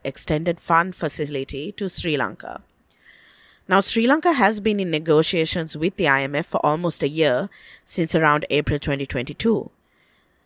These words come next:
Now, this news was celebrated in parts of Sri Lanka, with fireworks being lit, especially by government supporters. But also, there have been continued trade union protests against the I M F-backed reforms,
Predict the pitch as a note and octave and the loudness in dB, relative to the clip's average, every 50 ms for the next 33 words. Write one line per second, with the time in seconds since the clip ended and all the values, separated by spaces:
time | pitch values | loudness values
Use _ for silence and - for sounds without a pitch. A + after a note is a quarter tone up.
0 | _ _ _ _ _ _ _ _ _ _ _ _ - F3+ G3 G3 G3 F#3+ D4 - | _ _ _ _ _ _ _ _ _ _ _ _ 0 4 4 4 4 4 0 -2
1 | - - G3 F#3+ A3 A3+ F#3 G3 F#3+ - - - D3 D#3 E3 E3 E3 D#3+ E3 E3 | 0 -2 0 2 2 2 2 0 0 2 2 4 4 4 4 4 4 4 4 2
2 | E3 D#3+ D#3 D3+ D#3 - F3 D3+ D3 - - E3 - - - G3+ F3+ F3 D#3 C3+ | 2 0 -2 -2 0 0 0 0 0 0 -2 -4 -4 -2 -2 0 2 2 2 2
3 | C3+ - - D3 A#2 B2+ - - - E3 D#3+ - - - F3 D#3 D#3 E3+ E3 D3+ | 0 -2 -4 -4 -4 -4 -4 -6 -6 -6 -6 -6 -4 0 2 4 4 4 4 2
4 | C3 B2 - - - D3 D3 C3 - C#3 C#3+ C3+ A#2 - - - D3 - - - | 2 2 0 -2 -4 -4 -4 -4 -4 -4 -4 -4 -4 -4 -6 -8 -8 -4 -2 -2
5 | D3 - - D#3 C#3+ C3+ - C3 B2+ - D3+ C#3 C#3 E3 D#3+ D#3+ D3 B2 - - | -2 0 0 -2 -2 0 0 -2 -2 0 2 0 2 0 -2 -4 -4 -6 -6 -10
6 | - - - D3+ - - B2+ G#2+ - - - - F2 - - - - - _ _ | -10 -8 -8 -8 -6 -6 -6 -8 -8 -8 -10 -10 -10 -10 -10 -10 -12 -14 _ _
7 | _ _ _ _ _ _ _ _ _ _ _ _ _ _ - F#3 F#3 F#3 - - | _ _ _ _ _ _ _ _ _ _ _ _ _ _ 2 4 4 4 4 4
8 | G#3+ C#4 D#4 - - D3+ D#3 D#3+ D#3+ D#3+ D3+ E3+ E3+ E3+ F3 F#3 F#3 F#3 - G3 | 4 4 4 4 4 4 4 4 4 4 2 2 2 0 -2 -4 -4 -2 -2 -4
9 | F#3 F3 - G3+ G3 A3 B3 C4 A#3+ - - F#3+ F3 F3 F3 F3+ F#3 F#3+ F3+ E3+ | -2 0 -2 0 2 2 2 2 2 2 2 2 2 2 0 -2 -2 0 0 0
10 | D#3 D3+ - D3 C3+ - B2+ C#3 - - - D#3+ D#3+ - D3 D#3 F3 F3+ - - | 0 0 0 -2 0 0 -2 -2 -2 -4 -4 -4 -2 0 0 0 0 -2 -6 -8
11 | - E3+ D3+ D3+ D#3 D3 - - C#3 D3+ D#3+ D3+ D#3+ D3+ D3 - - D#3 B2+ B2+ | -6 -6 -4 -4 -4 -4 -2 0 0 0 0 0 -2 -2 -4 -4 -2 -2 -2 -2
12 | - - D3 C3+ - - F3 D#3+ B2+ G#2 C#3+ D#3 - | -4 -8 -10 -8 -4 -2 -2 0 -2 -2 -4 -8 -10